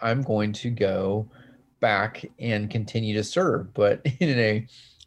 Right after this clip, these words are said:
a little bit more minor way, but he's representing the people in Massachusetts where he's from. And, um, I don't know, I just, to me, I think it's interesting. There's a lot of,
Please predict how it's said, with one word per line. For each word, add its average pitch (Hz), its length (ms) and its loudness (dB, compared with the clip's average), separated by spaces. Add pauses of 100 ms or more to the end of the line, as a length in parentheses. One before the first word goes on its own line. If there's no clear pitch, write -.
a - 20 -4
little 151 160 2
bit 156 140 2
more 131 180 2
minor 110 400 2
way, 131 260 6
but 110 140 0
he's 95 160 -6
representing 113 680 -2
the - 80 -20
people - 400 -6
in 98 80 -4
Massachusetts - 800 -6
where 131 160 -12
he's 104 140 -12
from. 110 420 -6 (840)
And, 113 460 0
um, 110 460 4 (380)
I 226 60 0
don't 403 100 2
know, - 120 2
I - 140 0
just, 156 260 0 (140)
to 156 100 2
me, 185 260 4
I 160 60 6
think 151 160 2
it's 135 160 2
interesting. 117 500 0
There's 110 140 0
a 120 60 4
lot 123 260 6
of, 110 260 0